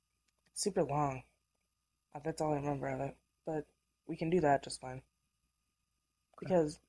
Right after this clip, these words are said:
Speaker 1: it won't let us update because th-, it's the pre-downloaded version, and it's a, it's the
Speaker 2: Wait,
Speaker 1: very
Speaker 2: the pre-downloaded version of what?
Speaker 1: YouTube.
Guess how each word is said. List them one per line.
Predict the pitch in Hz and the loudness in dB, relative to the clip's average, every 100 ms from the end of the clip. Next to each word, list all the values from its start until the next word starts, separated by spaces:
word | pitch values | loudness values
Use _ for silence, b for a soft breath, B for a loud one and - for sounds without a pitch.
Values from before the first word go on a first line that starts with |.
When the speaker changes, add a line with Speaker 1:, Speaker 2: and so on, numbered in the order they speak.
| - | -2
Speaker 1:
it | 180 | 2
won't | 190 190 196 | 6 8 8
let | 190 | 8
us | 180 - | 6 4
update | 165 - 160 147 | 0 0 -4 -4
because | 151 160 151 | -4 -2 -4
th-, | 151 147 - | -4 -6 -4
it's | 165 - | -6 -4
the | 151 - | -4 -6
pre-downloaded | - 165 165 160 - 143 160 170 180 | -6 0 0 0 -2 -4 -2 0 0
version, | 190 190 202 208 214 _ _ _ _ _ _ 175 | 0 -2 -2 -4 -6 _ _ _ _ _ _ -4
and | 170 | -2
it's | 160 | 0
a, | 160 - - | 0 -2 -12
it's | - - - _ | -10 -10 -12 _
the | - | 2
Speaker 2:
Wait, | 131 | 6
Speaker 1:
very | 175 165 | 8 8
Speaker 2:
the | 147 | 6
pre-downloaded | 139 135 131 135 123 127 123 117 | 6 8 8 6 6 6 4 4
version | 120 123 117 | 2 2 0
of | 113 | 2
what? | 110 131 - | -2 -4 -12
Speaker 1:
YouTube. | 156 - | -10 -8